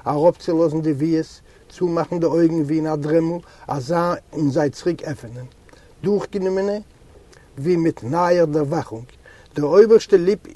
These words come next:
אירע עפעס פולער פון דער אונטערשטער. איר מויל א נויסדרוק פון פארשלאסנקייט. אין דערזעלבער צייט ליקטן ביידע ווינקלן פון אירע ליפן א פארבארגענער שמייכל,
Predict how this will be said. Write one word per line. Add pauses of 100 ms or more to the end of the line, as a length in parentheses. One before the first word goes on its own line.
אירע (240)
עפעס
פולער (400)
פון
דער
אונטערשטער. (480)
איר
מויל
א
נויסדרוק
פון
פארשלאסנקייט. (380)
אין
דערזעלבער
צייט (420)
ליקטן
ביידע
ווינקלן
פון
אירע
ליפן
א
פארבארגענער
שמייכל,